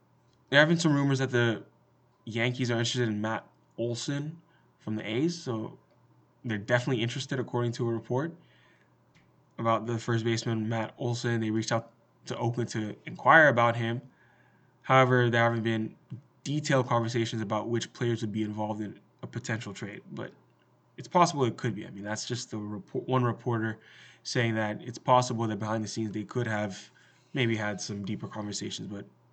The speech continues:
no, we won't really know. The Red Sox are rumored to be showing some interest in Javier Baez. So they're among many teams showing interest,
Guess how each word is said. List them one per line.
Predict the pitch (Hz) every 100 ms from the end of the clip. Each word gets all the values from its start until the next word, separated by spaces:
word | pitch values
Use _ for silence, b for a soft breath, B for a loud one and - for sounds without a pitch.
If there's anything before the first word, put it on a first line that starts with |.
| _
no, | 180 98 82 - - -
we | 139
won't | 117 104
really | 107 85
know. | 85 - _ _ _ _ _ _ _ b b b b b b b _ _ _ _ _ _ _ _ _ _ -
The | 131
Red | 127 214
Sox | - - - - -
are | 123 123
rumored | 123 127 123 113 98 - - _ _ _ _ _
to | - 123
be | 123 110
showing | - 139 131
some | 127 131
interest | 131 139 - 117
in |
Javier | 104 - 123 135 139 127 98 -
Baez. | - 107 117 92 92 - - - b b b b b b
So | - 127 123 82 - _ _ _
they're | 113 135
among | 170 170
many | 156 151
teams | 139 139
showing | 131 135 101
interest, | 117 123 123 113